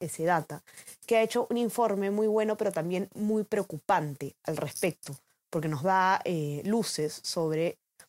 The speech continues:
dónde estamos como país en materia de salud mental. ¿Qué tal, Maite? ¿Cómo estás? Bienvenida.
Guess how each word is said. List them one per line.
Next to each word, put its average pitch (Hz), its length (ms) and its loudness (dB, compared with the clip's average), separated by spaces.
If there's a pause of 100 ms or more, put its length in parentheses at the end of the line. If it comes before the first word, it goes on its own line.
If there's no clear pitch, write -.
(160)
dónde 302 260 2
estamos 233 380 2
como 165 220 0
país 196 520 0
en 208 240 0 (160)
materia 185 460 2
de 185 100 2
salud 160 300 -4
mental. 151 480 -2
¿Qué 262 100 0
tal, 277 160 4
Maite? 247 260 4
¿Cómo 247 140 2
estás? 254 220 2
Bienvenida. 180 560 2